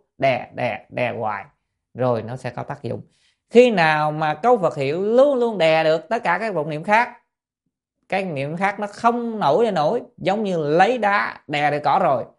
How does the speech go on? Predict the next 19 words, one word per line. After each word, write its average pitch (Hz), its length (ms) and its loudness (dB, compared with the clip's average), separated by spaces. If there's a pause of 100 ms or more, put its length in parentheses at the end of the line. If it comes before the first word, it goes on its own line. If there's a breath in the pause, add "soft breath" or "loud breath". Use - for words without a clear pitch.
(360)
thì 127 80 -8
đó 135 180 -2
gọi 135 140 -2
là 135 100 -2
công 151 220 -2
phu 170 420 0 (180)
thành 110 560 -8
phiến. 170 440 -8 (800)
Quý 131 220 -8
vị 127 180 -4
hiểu 127 200 0
không? 135 240 -2 (500)
Khi 220 260 4
nào 160 440 2
mà 151 160 -6
đạt 139 300 0
được 147 240 -2
công 180 180 -4
phu 190 400 0